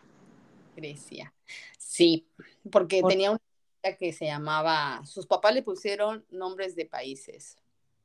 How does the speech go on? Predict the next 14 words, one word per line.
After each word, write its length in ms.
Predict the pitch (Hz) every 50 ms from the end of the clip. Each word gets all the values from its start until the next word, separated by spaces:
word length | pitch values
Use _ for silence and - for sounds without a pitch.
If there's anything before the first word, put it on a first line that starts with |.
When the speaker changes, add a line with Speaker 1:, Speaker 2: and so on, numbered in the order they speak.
| _ _
Speaker 1:
Una 340 | _ - 165 170 160 165 165
se 240 | 160 - - 151 143
llamaba 840 | 147 143 131 131 139 143 143 143 143 147 147 143 139 135 139 - _ _ _ _ _ _
Italia, 680 | - 165 160 156 - 143 135 131 127 135 156 196 247 269 _ _ _ _ _ _ _ _ _ _ _ _ -
Speaker 2:
Ujú. 560 | - 208 202 190 190 190 185 190 220 277 370 415 - _ -
Speaker 1:
otra 80 | - -
se 380 | - - - - _ - -
llamaba 440 | - 160 156 156 151 147 139 - - _ _ _ _ _ -
Grecia, 800 | 160 156 - 165 156 156 151 151 147 - - 175 185 214 269 269 _ _ _ _ _ _ _ _ _ _ _ _ _ -
Speaker 2:
Ujú. 440 | 175 170 175 170 190 220 285 403 - _ - - - - - - - - - -
Speaker 1:
a 140 | - 170 170 170
otra 320 | 175 175 - 196 190 180
se 240 | - - 180 165 165
llamaba 1200 | 156 151 147 151 151 151 151 156 156 156 160 160 160 160 160 160 156 151 151 147 147 143 139